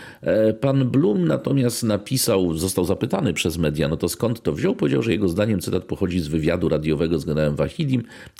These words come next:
ale nie pamięta źródła. Dodał, że opublikował ten cytat, ponieważ uważał, że Iran jest zdeterminowany, żeby zdobyć broń jądrową, nawet jeśli pojawiło się pytanie,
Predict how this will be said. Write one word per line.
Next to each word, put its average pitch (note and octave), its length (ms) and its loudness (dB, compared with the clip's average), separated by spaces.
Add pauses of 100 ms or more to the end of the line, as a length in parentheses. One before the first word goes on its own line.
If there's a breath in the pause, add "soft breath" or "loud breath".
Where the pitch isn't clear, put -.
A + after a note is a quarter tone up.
ale C#4 120 2
nie B3+ 80 2
pamięta A#2 380 0
źródła. D#2+ 360 -2 (640 loud breath)
Dodał, D3+ 240 2
że B2 120 2
opublikował A2 540 0
ten D#2+ 180 -2
cytat, - 260 -2
ponieważ F2+ 240 0
uważał, F#2 340 2
że E2 120 0
Iran F2 220 2
jest D2+ 180 0
zdeterminowany, F2+ 760 0
żeby D#2+ 180 0
zdobyć D2+ 360 -2
broń D#2 200 0
jądrową, A2+ 440 0
nawet G2 260 -2
jeśli - 200 -4
pojawiło E2+ 280 0
się - 120 -4
pytanie, E2+ 380 -2